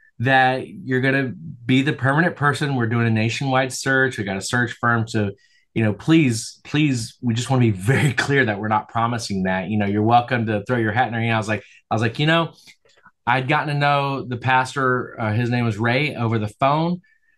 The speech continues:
And I knew from our conversations that he was the type of leader that I'd been longing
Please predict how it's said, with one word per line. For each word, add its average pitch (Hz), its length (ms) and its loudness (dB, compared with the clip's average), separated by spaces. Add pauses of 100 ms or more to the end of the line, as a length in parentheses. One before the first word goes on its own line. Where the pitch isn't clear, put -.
(280)
And 123 520 0
I 131 180 0
knew 135 760 2
from 139 260 -4
our 117 160 2
conversations 120 1040 -2
that 110 260 -2
he 117 160 -2
was 127 160 2
the 117 80 -2
type 110 300 -4
of 104 80 -4
leader 98 580 -4 (480)
that 110 320 -2 (340)
I'd 117 240 0
been 101 220 -2
longing 98 520 0